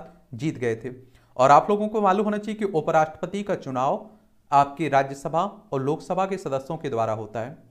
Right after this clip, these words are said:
इन्हें अठहत्तर दशमलव सात प्रतिशत मत प्राप्त हुए थे। इनके निकटतम प्रतिद्वंदी श्री एन ई होरो को शर्मनाक पराजय का सामना करना पड़ा था, जो विपक्ष की कई पार्टियों के सक-, संयुक्त उम्मीदवार थे। और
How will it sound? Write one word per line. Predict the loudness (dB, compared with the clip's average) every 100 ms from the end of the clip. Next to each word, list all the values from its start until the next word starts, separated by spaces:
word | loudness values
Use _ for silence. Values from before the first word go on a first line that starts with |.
| _ _ _ _ -2
इन्हें | 2 4
अठहत्तर | 4 2 0 0
दशमलव | 0 -2 -2 -4
सात | 2 2 2
प्रतिशत | -2 -6 -6 -6
मत | -6
प्राप्त | -4 -2 -2 -2
हुए | -8
थे। | -8 -12 -16 -4 -2
इनके | 0 0
निकटतम | -2 -4 -6 -4 0 0 -2 -6
प्रतिद्वंदी | -4 -6 -4 -6 -6 -8
श्री | -6 -6 -8 -12 -20 _ 0
एन | 0 0 -2
ई | -4
होरो | 0 0 0
को | -2 -4 -6
शर्मनाक | 0 2 2 0 -2 0
पराजय | 2 2 0
का | -4
सामना | -6 -6 -6
करना | -8 -6 -6
पड़ा | -6 -10
था, | -10 -18 _ _ -4
जो | 0
विपक्ष | 2 2 0 0
की | -6 -2
कई | -2
पार्टियों | 2 0 0 -8
के | -8
सक-, | -8 -10 -10 -20 _
संयुक्त | -2 -2 -4
उम्मीदवार | -6 -4 -2 -2 -4
थे। | -12 -14 -20 _ _ _ 6
और | 6